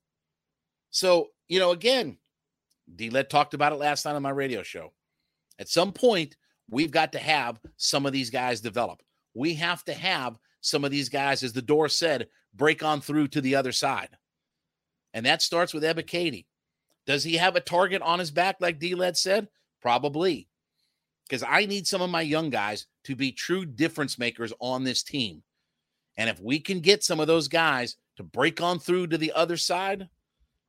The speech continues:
now we got something going. Now we're ready for the big time. Now we can talk playoffs and things like that and start advancing in all of it. So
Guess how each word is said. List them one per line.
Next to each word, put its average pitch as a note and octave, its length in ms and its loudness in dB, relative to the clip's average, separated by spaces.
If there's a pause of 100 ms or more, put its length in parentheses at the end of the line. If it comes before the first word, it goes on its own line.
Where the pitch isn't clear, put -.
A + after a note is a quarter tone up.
(220)
now B2+ 240 4
we C#3+ 120 2
got C3+ 180 2
something C3 360 -2
going. G2 320 -2 (260)
Now C#3 340 0
we're D3 140 2
ready C3 260 2
for B2+ 180 -6
the A2+ 80 -10
big G#2 240 -4
time. D#2+ 260 -12 (280)
Now C3 240 0
we D#3 100 0
can D#3 200 -4
talk - 340 0
playoffs B2 640 2
and A2 120 -14
things C#3 260 -2
like B2+ 200 -4
that A#2+ 280 0 (220)
and A2+ 140 -6
start B2 280 2
advancing A2 500 -2
in F#2 100 -8
all E2+ 140 -8
of D#2 100 -16
it. - 220 -20 (1080)
So C3+ 420 4